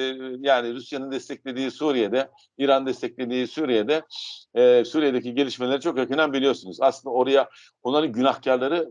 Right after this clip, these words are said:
Fransızlar ve Almanlar. Aslında Batı da bu konuda günahkar. Onu söyleyelim.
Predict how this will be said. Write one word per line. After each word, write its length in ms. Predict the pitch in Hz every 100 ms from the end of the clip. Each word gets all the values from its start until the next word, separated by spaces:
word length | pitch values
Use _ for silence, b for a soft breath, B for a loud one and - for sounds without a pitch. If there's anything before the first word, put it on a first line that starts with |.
| 113 143
Fransızlar 500 | 147 - 104 143 143
ve 60 |
Almanlar. 500 | 127 127 123 123 113
Aslında 340 | 107 - 123 98
Batı 220 | - 135
da 160 | 120
bu 60 | 101
konuda 280 | 101 98 95
günahkar. 480 | 92 95 - 95 90
Onu 160 | 107
söyleyelim. 520 | 107 110 107 107 131